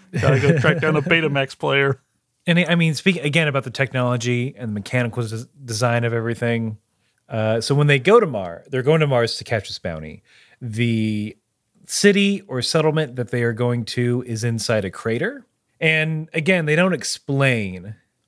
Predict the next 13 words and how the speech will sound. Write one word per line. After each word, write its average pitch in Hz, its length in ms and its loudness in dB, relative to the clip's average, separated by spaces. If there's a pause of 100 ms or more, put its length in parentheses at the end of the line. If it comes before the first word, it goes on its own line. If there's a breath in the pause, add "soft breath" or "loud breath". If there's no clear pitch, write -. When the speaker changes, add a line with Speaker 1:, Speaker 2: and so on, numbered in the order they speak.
Speaker 2:
what's 113 240 -2
going 98 360 -2
on. 87 520 -12
But 110 280 -2 (200)
outside 170 280 4
of 226 80 2
the 175 80 0
crater 135 320 2
is 117 120 -4
just - 340 -8
classic 127 480 -2
Red 104 240 -6
Mars. 92 540 -12